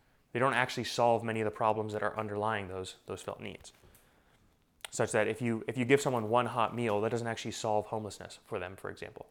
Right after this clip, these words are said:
right? So even many of those interventions don't get down deep enough. But there's a lot that's actually right about this approach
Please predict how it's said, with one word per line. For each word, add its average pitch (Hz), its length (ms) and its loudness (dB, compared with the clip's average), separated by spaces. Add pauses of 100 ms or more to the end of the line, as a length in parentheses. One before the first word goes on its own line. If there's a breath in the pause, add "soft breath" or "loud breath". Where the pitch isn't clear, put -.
(100)
right? 101 220 -4 (320 soft breath)
So 139 100 0
even 127 260 4
many 117 200 2
of 110 80 0
those 110 180 2
interventions 107 540 -2
don't 110 180 -4
get 107 160 0
down 101 320 -4 (400 loud breath)
deep 113 160 -6
enough. 95 300 -10 (920 loud breath)
But 143 100 10
there's 151 120 6
a 147 60 10
lot 151 240 10
that's 160 160 4
actually 127 300 0
right 113 280 6
about 107 240 0
this 107 140 -6
approach - 480 2